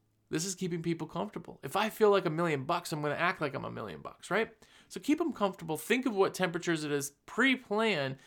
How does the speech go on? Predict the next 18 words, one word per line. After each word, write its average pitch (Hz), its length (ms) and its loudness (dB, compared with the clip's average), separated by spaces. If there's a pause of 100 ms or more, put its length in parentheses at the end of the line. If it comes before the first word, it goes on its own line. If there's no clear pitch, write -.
(220)
"Hey, 185 180 6
it's 175 260 0
going 180 400 4
to 170 40 4
get 151 240 2
cold. 151 540 2
It's 160 200 -2
gonna 170 220 2
be 156 160 -2
so 170 240 2
cold 160 240 6
that 147 60 0
we 151 80 4
can't 147 260 -4
clean 160 240 -4
at - 80 -8
certain 135 300 -2
times." - 500 -8